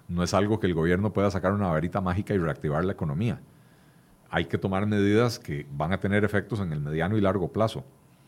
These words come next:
pero hay que empezar a tomar esas medidas hoy, porque el solo hecho de tomar las medidas empieza a generar confianza en el sector privado, empieza a generar confianza entre los inversionistas. Eh, y entonces, eh,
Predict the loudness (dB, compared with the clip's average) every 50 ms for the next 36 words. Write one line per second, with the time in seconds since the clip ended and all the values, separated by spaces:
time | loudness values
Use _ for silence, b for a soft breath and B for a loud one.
0 | b b b b -8 -4 -2 -2 -2 -2 -2 -4 -2 -2 0 0 0 0 0 -2
1 | 0 0 0 0 0 0 0 0 0 0 0 0 0 0 0 -2 -2 -4 b b
2 | b b b b b b _ -12 -8 -4 -4 -4 -4 -6 -12 -20 _ _ _ -6
3 | -4 -4 -2 4 6 8 8 10 8 8 8 6 6 4 0 0 0 0 -2 2
4 | 4 4 4 6 4 2 2 0 0 0 2 2 2 2 0 -2 -4 -6 -8 -6
5 | -4 -2 -2 -2 -2 -2 -2 -2 -2 0 -2 -2 -2 -4 -4 -6 -4 -2 -2 0
6 | 0 0 -2 -4 -8 -12 -14 b b b b b -10 -6 -6 -6 -6 -8 -8 -6
7 | -6 -4 -2 0 0 2 2 0 0 -4 -6 -6 -6 -6 -4 -6 -4 -4 -6 -6
8 | -6 -8 -6 -4 -4 -4 -4 -6 -6 -6 -6 -6 -4 -4 -4 -6 -6 -6 -6 -4
9 | -2 -2 -2 -4 -6 -10 -14 -14 b b b b b b b b b -6 -4 -4
10 | -2 -2 -2 -2 -2 -4 -6 -8 -6 -4 -4 -4 -4 -4 -4 -4 -4 -2 0 0
11 | 0 0 -2 b b b b b b b b b -6 -6 -4 -4 -6 -8 -14